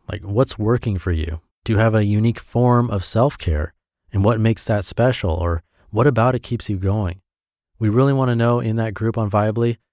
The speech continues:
In fact, Vibely is going to give away the Optimal Living Daily Workbook, that's a thirty-five dollar value,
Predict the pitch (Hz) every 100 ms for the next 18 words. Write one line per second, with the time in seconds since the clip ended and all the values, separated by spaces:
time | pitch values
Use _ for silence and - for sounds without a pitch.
0 | _ _ _ 101 120 117 87 101 127 131
1 | 123 - 117 117 113 117 104 107 113 104
2 | - 101 - 143 135 120 123 107 110 110
3 | 92 101 110 - 143 - - - 101 92
4 | 82 - 104 110 98 87 87 80 92 101
5 | 82